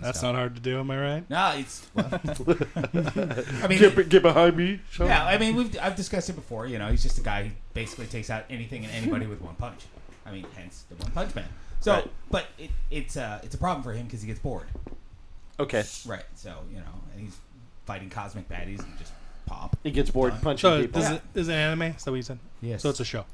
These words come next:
Speaker 1: Okay.
Speaker 2: Yeah, it is a show. Uh, it started out as a webcomic, got really popular. They made it into a show. They're in the second season.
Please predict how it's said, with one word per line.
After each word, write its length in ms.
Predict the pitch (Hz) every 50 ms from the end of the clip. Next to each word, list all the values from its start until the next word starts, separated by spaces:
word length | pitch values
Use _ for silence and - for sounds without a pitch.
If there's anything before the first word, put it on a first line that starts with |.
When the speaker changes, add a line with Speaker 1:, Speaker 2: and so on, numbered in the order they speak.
| - - 120
Speaker 1:
Okay. 100 | - 131
Speaker 2:
Yeah, 40 | 123
it 160 | 123 135 143 170
is 120 | 170 160
a 40 | 185
show. 300 | - - 139 127 123 - -
Uh, 280 | 131 135 131 123 127 123
it 80 | 135 -
started 320 | - 180 170 170 175 165
out 160 | 160 160 156 147
as 100 | 135 117
a 60 | 104
webcomic, 600 | 101 98 107 104 117 - - 139 127 139 160 170 - - - - - - - - - - - -
got 160 | - 123 113
really 160 | 117 117 113 110
popular. 400 | 123 113 107 - 113 120 127 120
They 80 | 104
made 160 | 101 101 92
it 40 | 104
into 140 | 101 98 101
a 60 | 98
show. 320 | - - 95 87 92 107 113 - - -
They're 140 | 98 85 80
in 100 | 90 95
the 60 | 90
second 260 | - - 110 101 117
season. 320 | 110 110 90 87 95 101